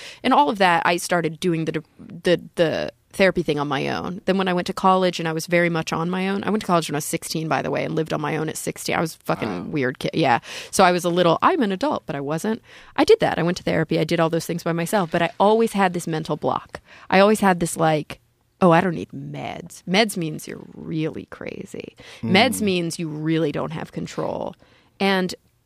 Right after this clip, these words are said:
Speaker 1: not until I kind of hit a very bad rock bottom a few, maybe three years ago, did I finally say, "You know what? Fuck it. I've,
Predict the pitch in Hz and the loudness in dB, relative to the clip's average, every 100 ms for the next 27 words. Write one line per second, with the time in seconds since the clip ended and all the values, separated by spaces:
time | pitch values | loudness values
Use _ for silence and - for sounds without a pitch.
0 | _ _ _ 196 185 202 226 208 202 185 | _ _ _ -2 4 4 2 2 4 4
1 | 170 180 165 160 165 165 165 160 165 165 | 2 -2 -2 -2 -2 -2 -2 -4 -4 -2
2 | 160 156 143 160 165 143 156 - - - | -2 0 0 0 0 0 0 -4 -2 0
3 | - 170 170 - 156 156 - - 165 - | 0 -2 -6 -4 -4 -2 -4 -4 -6 -8
4 | - 160 156 165 165 170 80 71 92 _ | -6 -4 -2 -2 -4 -6 -4 -4 -6 _
5 | - - _ - 175 160 160 160 160 160 | -20 -20 _ 0 2 2 0 -2 -2 -4
6 | 165 160 - 185 185 175 - 170 175 165 | -4 -4 -2 0 0 0 -2 -4 -2 -6
7 | - 170 160 - | -2 -2 -2 -8